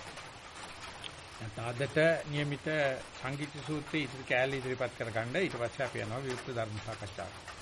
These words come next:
අපි ඉල්ලා හිටමු සංගීත සූත්‍රයේ විධාන අතරක ප්‍රදානලා තව පියවරක් ඉදිරියට, අ, සභාගත කරන විදිහට ධාතු නිකුතිය.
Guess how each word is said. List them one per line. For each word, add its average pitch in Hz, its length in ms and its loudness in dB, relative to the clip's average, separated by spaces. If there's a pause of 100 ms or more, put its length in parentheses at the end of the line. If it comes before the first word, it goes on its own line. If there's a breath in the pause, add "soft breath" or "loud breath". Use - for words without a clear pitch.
(320)
අපි 131 180 -4
ඉල්ලා 139 220 6
හිටමු 143 360 0
සංගීත 131 380 -2
සූත්‍රයේ 135 560 0 (680)
විධාන 131 320 4
අතරක 135 260 0
ප්‍රදානලා 135 400 2
තව 135 220 4
පියවරක් 139 380 2
ඉදිරියට, 139 320 -2 (800)
අ, 131 100 -2 (120)
සභාගත 131 500 2
කරන 120 260 -2
විදිහට 135 320 -4
ධාතු 120 260 0
නිකුතිය. - 400 -8